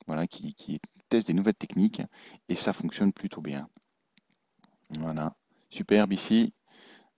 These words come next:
finition, euh, au ballon,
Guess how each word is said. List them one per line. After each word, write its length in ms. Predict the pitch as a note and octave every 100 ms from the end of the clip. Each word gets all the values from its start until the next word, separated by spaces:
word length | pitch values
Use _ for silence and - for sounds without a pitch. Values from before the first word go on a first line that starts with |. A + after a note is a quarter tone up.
| - _ _
finition, 680 | - G2+ G2 - G#2+ G2+ - - - _ E2+
euh, 180 | E2+ F2
au 120 | - G#2
ballon, 440 | F#2+ G2 G2+